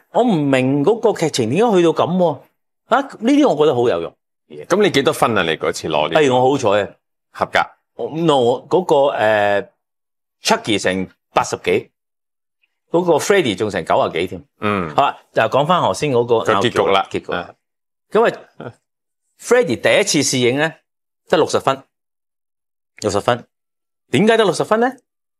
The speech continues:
Speaker 1: 全部寫最憎個ending。
Speaker 2: 唔要佢死。
Speaker 1: 佢哋兩個死，最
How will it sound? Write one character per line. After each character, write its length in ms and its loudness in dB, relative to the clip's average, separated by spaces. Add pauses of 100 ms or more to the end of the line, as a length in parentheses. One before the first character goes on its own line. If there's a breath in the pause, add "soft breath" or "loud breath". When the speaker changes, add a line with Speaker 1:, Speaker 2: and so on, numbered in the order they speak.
(300)
Speaker 1:
全 320 0
部 140 4
寫 400 -2 (1600)
最 300 2
憎 320 2
個 140 2
ending。 440 0 (760)
Speaker 2:
唔 200 0
要 100 4
佢 120 4
死。 60 6
Speaker 1:
佢 140 4
哋 180 4
兩 160 2
個 140 2
死， 160 0
最 220 -2